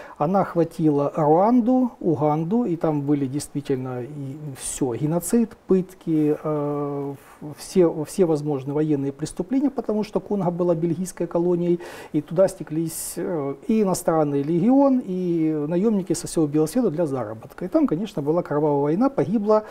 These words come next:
э, по самым высшим меркам четыре миллиона человек. Это бо-, это очень большое число. И вот там амнистию применили, э, но опять-таки а,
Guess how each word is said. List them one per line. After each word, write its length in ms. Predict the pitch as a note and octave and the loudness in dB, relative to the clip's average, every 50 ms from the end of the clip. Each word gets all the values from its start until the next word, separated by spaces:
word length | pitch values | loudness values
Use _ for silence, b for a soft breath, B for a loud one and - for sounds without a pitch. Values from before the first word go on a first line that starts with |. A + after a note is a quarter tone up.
| B B B B B B B - | B B B B B B B 0
э, 540 | F3 D#3+ E3 E3 D#3+ D#3 D#3 D#3 D3+ D3+ D#3 - - B3 A3+ F#3 - - _ _ _ - | 2 4 4 4 4 4 4 4 2 2 0 -2 -4 -6 -6 -6 -8 -10 _ _ _ 0
по 300 | - E3 D#3 D#3 D3+ - | 0 2 2 0 -2 -2
самым 380 | - - G#3 F3 D#3+ D#3 D3+ C#3+ | 0 2 2 2 2 2 0 2
высшим 340 | D#3 D3+ - - - D3+ | 2 0 0 -2 -2 0
меркам 300 | G3 B3 B3 B3 - D#3 | 2 2 2 2 0 -4
четыре 280 | D3 - - - - E3+ | -4 -4 -10 -6 -4 -2
миллиона 360 | D3+ D3 D3 D3+ C#3+ C3+ B2+ | -2 -2 -2 -2 -2 -4 -6
человек. 480 | - - - B2 B2 - - - - - - - - | -10 -12 -14 -14 -14 -14 -16 -20 -20 -20 -20 -10 -4
Это 180 | - C4 B3+ A#3 | -2 0 0 0
бо-, 140 | E3+ D#3 D#3 | 0 0 -2
это 300 | E3+ - - - - G3+ | -2 -4 -8 -2 2 2
очень 280 | F3 D3+ - - C#3+ | 2 2 0 -2 -10
большое 360 | C3 C3 A#2+ - - - C3+ B2+ | -10 -10 -12 -12 -10 -10 -12 -10
число. 360 | - - - - - B2 - B B B B B B B B B | -10 -14 -14 -12 -14 -14 -16 B B B B B B B B B
И 80 | F3+ D#3+ | 0 2
вот 220 | E3+ F#3+ F#3+ - | 2 2 2 2
там 240 | D4+ E4 E4+ D#4+ - | 2 2 2 2 0
амнистию 600 | - E3+ F3 F#3 A3 C#4 D4 - - - A3+ G3+ | 0 0 2 4 6 6 4 4 0 -2 -4 -4
применили, 800 | - - F#3 F3+ F3+ F3+ F3+ F#3 A#3 D4 D#4+ B3+ F#3+ D3+ B2+ A#2+ - | -2 -2 -2 0 0 0 2 4 4 4 6 6 4 2 0 0 -4
э, 480 | - F3 D3+ D#3 D#3 D#3 D#3 D3+ D3+ C#3+ | -2 -2 0 2 2 2 2 2 2 0
но 320 | D3+ E3 F#3+ G#3 G#3 G#3 | 0 0 2 4 4 4
опять-таки 840 | G3+ F#3+ F3 - - A3+ A3 G#3+ G#3+ - E3 D3+ D#3 - D#3 C#3+ B2+ A#2 - - _ _ - - - - - - - _ - - - | 4 0 -4 -2 0 0 0 0 -2 -2 -4 -4 -4 -2 -4 -4 -4 -4 -8 -20 _ _ -20 -20 -20 -20 -20 -20 -20 _ -12 -4 0
а, 380 | F#3+ F3+ E3 E3 D#3 D3 - | 2 2 4 4 2 2 0